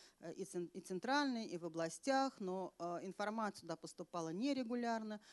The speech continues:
поэтому цифры, так же как по инвалидам, у нас очень приблизительные. Но на сорок восьмой год, э, количество детей-сирот, э,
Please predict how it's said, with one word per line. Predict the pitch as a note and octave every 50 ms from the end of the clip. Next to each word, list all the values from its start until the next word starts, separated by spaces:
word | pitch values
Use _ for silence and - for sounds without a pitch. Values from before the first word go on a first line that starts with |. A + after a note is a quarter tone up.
| - _ -
поэтому | G3+ G3 F#3+ F#3+ G3+ F#3+ G3
цифры, | F#3+ - - - C4+ A#3 - F#3 F3+
так | - - F#3 F3
же | D#3 F#3
как | - F3+ E3 - -
по | F3 F3
инвалидам, | E3+ D#3+ F3 F3 F#3+ G3 F#3+ D#3+ D#3+ D#3 D#3+
у | D#3+
нас | D#3+ D#3+ D3+ - -
очень | - C4+ C#4 C4+ - - B3 A#3+
приблизительные. | - A#3+ A#3+ G#3 G#3+ A3+ A3 G#3 A3+ A3 A3 - A3 G#3 G3+ G3 G3+
Но | G#3 A#3
на | B3+ A#3+ G#3+
сорок | G3+ - A3 G#3+ G#3
восьмой | - G#3+ G3+ G3+ - G#3+ G#3 G3+
год, | G3+ A#3+ B3 A#3+ - - - - _ _
э, | - F3 E3+ F3 F3
количество | - F#3 F#3 G3 F#3+ - - - E3+
детей-сирот, | E3 F3+ E3+ - - F3+ E3+ - - F#3+ F#3 G3+ G#3+ G#3+ G#3+ -
э, | - C3 D#3 D3+ D3 D3 D3 C#3+ C#3+ C#3+